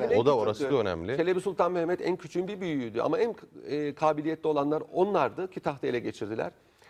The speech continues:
Speaker 1: Böyle bir sistem yok. Sistem olmadığı için şehzadelerin artık talihine kalmış. Fatih Sultan Mehmet de kanunnamesinde demiyor ki en büyük oğlum padişah olsun. Bunu diyebilirdi.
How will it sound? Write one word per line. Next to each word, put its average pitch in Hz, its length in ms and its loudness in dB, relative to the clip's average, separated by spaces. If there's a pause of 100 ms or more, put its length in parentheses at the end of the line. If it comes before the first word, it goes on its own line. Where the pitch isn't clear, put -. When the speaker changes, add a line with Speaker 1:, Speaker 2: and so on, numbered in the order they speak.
(260)
Speaker 1:
Böyle 226 200 4
bir 220 40 -8
sistem 196 400 -4
yok. 123 200 0
Sistem 196 280 0
olmadığı 226 340 2
için 220 340 -6 (440)
şehzadelerin 196 800 2
artık - 380 -2
talihine 170 460 2
kalmış. 107 300 -2 (360)
Fatih 135 260 0
Sultan 160 280 0
Mehmet 185 300 0
de 269 80 -2
kanunnamesinde 139 920 -2
demiyor 170 460 2
ki 143 60 -8
en 135 140 -4
büyük 131 200 -6
oğlum 120 240 -2
padişah 110 420 -2
olsun. 101 220 -6
Bunu 139 180 -4
diyebilirdi. 175 540 2